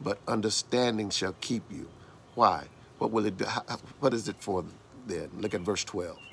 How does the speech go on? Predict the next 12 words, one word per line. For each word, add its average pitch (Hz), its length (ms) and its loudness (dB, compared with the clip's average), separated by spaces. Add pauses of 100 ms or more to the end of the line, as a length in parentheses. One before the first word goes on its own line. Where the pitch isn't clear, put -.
(1000)
"It - 180 4
will 113 300 2 (220)
do 196 240 6
so 85 520 0 (100)
to 110 100 2
deliver 117 680 8
you 98 480 0 (300)
from 107 320 2
the 101 100 2
way 98 720 4 (300)
of 98 200 0
the 98 140 2